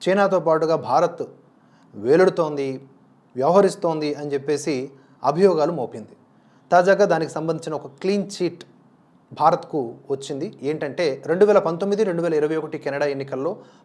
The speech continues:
భారత్, పాక్లు జోక్యం చేసుకున్నాయని ఇటీవల కెనడా సెక్యూరిటీ ఇంటెలిజెన్స్ సర్వీస్ ఆరోపించింది. దీనిపై విచారణ చేపట్టిన కెనడా అధికారులు ఈ ఎన్నికల్లో భారత్ జోక్యం చేసుకోలేదు అని వెల్లడించారు. విదేశీ రాజకీయాల్లో జోక్యం చేసుకునేందుకు భారత్ ప్రయత్నించలేదు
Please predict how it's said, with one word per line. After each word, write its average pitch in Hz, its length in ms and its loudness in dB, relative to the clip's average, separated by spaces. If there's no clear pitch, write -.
భారత్, 220 500 6
పాక్లు 190 320 6
జోక్యం 170 440 -2
చేసుకున్నాయని 156 600 -6
ఇటీవల 185 340 -2
కెనడా 165 320 -2
సెక్యూరిటీ 160 480 -8
ఇంటెలిజెన్స్ 147 500 -8
సర్వీస్ 143 340 -6
ఆరోపించింది. 143 680 -4
దీనిపై 233 300 6
విచారణ 226 380 2
చేపట్టిన 185 300 -4
కెనడా 185 340 2
అధికారులు 165 560 0
ఈ 240 120 8
ఎన్నికల్లో 226 440 4
భారత్ 160 440 4
జోక్యం 165 480 -4
చేసుకోలేదు 170 560 0
అని 143 300 -4
వెల్లడించారు. 139 680 -6
విదేశీ 254 320 4
రాజకీయాల్లో 208 540 6
జోక్యం 185 300 0
చేసుకునేందుకు 175 580 -4
భారత్ 156 400 0
ప్రయత్నించలేదు 151 720 -4